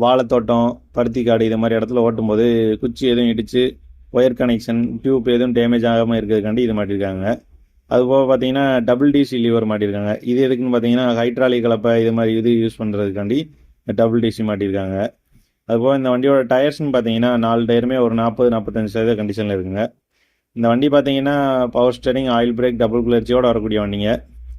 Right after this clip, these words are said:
இந்த வண்டிக்கு கெச் பின்னு பார்த்தீங்கன்னா, ஒரு ஐம்பது கெச் பி கேட்டையில வரக்கூடிய வண்டிங்க. இது, இதை பயன்படுத்தி, இந்த வண்டியை பயன்படுத்தி நீங்க அக்ரிகல்ச்சர் எக்யூப்மெண்ட் எல்லாமே யூஸ் பண்ணிக்கலாங்க. இதெல்லாம் யூஸ் பண்றதுக்கு ஒரு சிறந்த புல் ஆப்ஷன் டிராக்டர் தாங்க இந்த John Deere ஐம்பது ஐம்பது டி டிராக்டர்.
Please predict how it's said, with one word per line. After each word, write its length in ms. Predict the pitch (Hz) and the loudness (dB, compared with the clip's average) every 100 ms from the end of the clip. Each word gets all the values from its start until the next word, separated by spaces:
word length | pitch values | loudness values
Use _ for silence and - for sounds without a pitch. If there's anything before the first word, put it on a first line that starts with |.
| - - | -20 -10
இந்த 200 | 113 113 | -2 0
வண்டிக்கு 320 | 123 139 139 | 0 -2 -2
கெச் 280 | 135 120 143 | -2 -2 -4
பின்னு 180 | 147 143 | -2 0
பார்த்தீங்கன்னா, 420 | 127 123 120 127 | 0 0 0 0
ஒரு 180 | 123 117 | 2 2
ஐம்பது 320 | 110 117 120 | 0 0 0
கெச் 240 | 113 113 120 | 0 -2 -4
பி 140 | 131 | -2
கேட்டையில 260 | 117 107 113 | 0 0 0
வரக்கூடிய 380 | 107 104 104 104 | 0 0 -2 -2
வண்டிங்க. 420 | 101 104 113 127 | -2 -2 -4 -4
இது, 320 | 117 110 107 | -2 0 0
இதை 140 | 110 | -2
பயன்படுத்தி, 480 | 104 113 127 123 120 | 0 -2 0 -2 -2
இந்த 180 | 123 110 | -2 0
வண்டியை 260 | 107 120 120 | 0 0 0
பயன்படுத்தி 420 | 120 120 117 117 | 0 0 0 -2
நீங்க 400 | 110 110 120 - _ _ _ | -2 -2 -2 -4 _ _ _
அக்ரிகல்ச்சர் 540 | 117 117 127 127 120 113 | -4 -2 0 0 0 0
எக்யூப்மெண்ட் 400 | 113 117 120 113 | -2 -2 0 0
எல்லாமே 360 | 107 113 120 | 0 0 0
யூஸ் 140 | 113 117 | -2 -4
பண்ணிக்கலாங்க. 480 | 110 101 101 104 123 | -6 -4 -4 -4 -4
இதெல்லாம் 320 | 127 117 123 | -2 -2 0
யூஸ் 220 | 127 123 | -2 -4
பண்றதுக்கு 560 | 127 123 117 113 113 - _ _ - | -2 0 2 0 -2 -4 _ _ -6
ஒரு 100 | 117 | -4
சிறந்த 360 | 123 120 123 110 | 0 0 0 0
புல் 160 | 120 | 0
ஆப்ஷன் 300 | 120 117 120 | 0 0 -2
டிராக்டர் 300 | 113 101 107 | -2 -2 -2
தாங்க 220 | 104 113 123 | -2 0 0
இந்த 140 | 113 | -2
John 240 | 104 110 | -2 -2
Deere 160 | 113 113 | 0 0
ஐம்பது 280 | 107 107 107 | 0 0 0
ஐம்பது 240 | 104 101 | 0 -2
டி 200 | 92 101 92 | -2 -4 -4
டிராக்டர். 500 | 101 85 104 127 | -6 -2 -4 -4